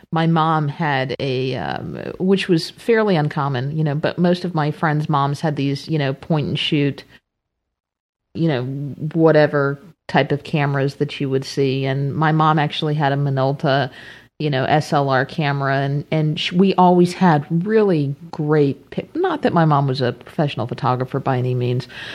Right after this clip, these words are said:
um, but she lugged this big camera around when we were kids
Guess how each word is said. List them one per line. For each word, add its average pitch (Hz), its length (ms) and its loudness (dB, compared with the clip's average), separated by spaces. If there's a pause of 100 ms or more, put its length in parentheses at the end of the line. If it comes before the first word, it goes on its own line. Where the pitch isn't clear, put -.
(260)
um, 180 280 0
but 190 100 0
she 214 180 0
lugged 226 260 0
this 156 140 -2
big 151 240 -2
camera 143 440 -2
around 127 260 -2
when 135 180 -6
we 131 60 -4
were 131 120 -4
kids 143 240 -4